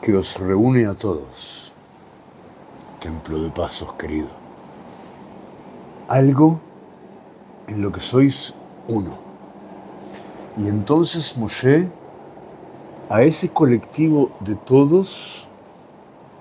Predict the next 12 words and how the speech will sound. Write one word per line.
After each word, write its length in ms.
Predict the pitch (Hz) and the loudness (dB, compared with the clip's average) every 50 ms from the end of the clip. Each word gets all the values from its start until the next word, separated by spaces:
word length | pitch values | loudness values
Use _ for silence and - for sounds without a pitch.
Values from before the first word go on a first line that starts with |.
| - - - - | -20 -20 -10 -8
les 300 | 104 92 - - - - | -6 -4 -4 -4 0 0
habla 380 | 120 117 120 131 139 147 - - - - | 2 2 2 2 2 2 0 -2 -6 -4
en 200 | 113 117 113 104 | -4 -4 -4 -4
plural, 640 | - 120 123 127 131 147 127 98 85 82 80 80 80 80 - _ _ _ - _ _ _ | -4 0 2 4 6 6 4 4 0 -4 -8 -12 -14 -20 -20 _ _ _ -20 _ _ _
porque 240 | - 104 95 - 101 | -14 -14 -12 -10 -10
les 260 | 92 87 - - - | -8 -8 -10 -8 -4
habla 440 | - 107 107 104 107 117 123 135 135 - - - - - - - - - - - | -2 0 0 2 2 2 2 0 -2 -4 -10 -20 -20 -20 -20 -20 -20 -20 -14 -10
a 220 | 98 101 110 - - - - - - - - - | -6 -6 -6 -8 -10 -14 -20 -20 -20 -20 -4 2
todos 580 | - 156 170 156 160 170 147 - - - - - - | 6 6 6 6 4 2 0 0 -4 -6 -8 -10 -12
y 60 | 117 | -12
cada 380 | 101 - - 131 135 127 113 - | -10 -2 0 2 2 2 0 -2
quien 520 | - - 147 143 113 98 95 95 95 95 | -2 -2 -2 -2 0 -2 -6 -8 -10 -10